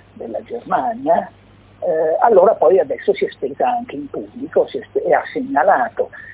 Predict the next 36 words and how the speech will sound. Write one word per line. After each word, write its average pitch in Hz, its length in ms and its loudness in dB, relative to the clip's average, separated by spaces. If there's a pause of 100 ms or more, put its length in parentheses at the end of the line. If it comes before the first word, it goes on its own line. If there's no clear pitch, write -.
E 262 140 2
credo 254 260 6
che 190 140 0
questa - 400 0
sia - 160 -4
la 135 80 -2
buona 127 260 -10
notizia 120 540 -14
veramente, 117 760 -12
insomma, - 540 -12
che 135 260 -4
in 170 160 -14
Europa 151 640 2 (440)
oggi 135 380 0
si - 180 -16
parla - 480 -2 (340)
molto 160 360 0
di 123 180 -12
più 131 200 -8
di 127 180 -12
cooperazione 120 1200 -6 (1400)
di 147 140 -6
quanto 123 520 2
non 135 220 0
si, 127 340 -8
eh, 120 800 -6
parlasse 123 420 2
in 123 120 -6
passato, - 580 2
e 170 80 0
immagino 151 540 -2
che 139 120 -8
ci - 140 -10
possano 131 520 -4
essere 127 320 -6
anche 135 400 -8